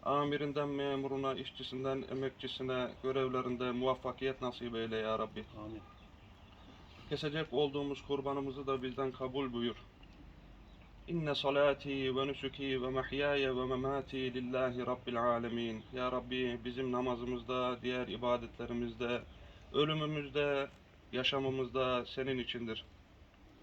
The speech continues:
Speaker 1: Dualarımızı kabul, günahlarımızı affeyle ya Rabbi.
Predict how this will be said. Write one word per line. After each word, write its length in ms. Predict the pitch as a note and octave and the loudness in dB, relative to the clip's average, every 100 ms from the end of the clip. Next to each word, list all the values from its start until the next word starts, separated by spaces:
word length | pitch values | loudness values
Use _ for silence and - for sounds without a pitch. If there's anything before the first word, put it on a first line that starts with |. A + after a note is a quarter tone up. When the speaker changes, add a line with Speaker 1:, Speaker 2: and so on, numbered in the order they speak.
| - | -2
Speaker 1:
Dualarımızı 680 | C#3 C3+ B2+ B2+ B2+ A#2 A#2+ | 6 8 8 6 2 0 -2
kabul, 540 | B2 A#2 B2 B2 A#2+ | -2 0 2 4 2
günahlarımızı 680 | A2 A#2+ A#2 A#2 A2+ G#2+ G#2+ | 2 2 2 0 -2 -2 -2
affeyle 360 | A2+ - A2+ | -2 -2 -2
ya 220 | A2+ A2 A2 | 0 2 2
Rabbi. 300 | G#2+ G#2+ | 0 -2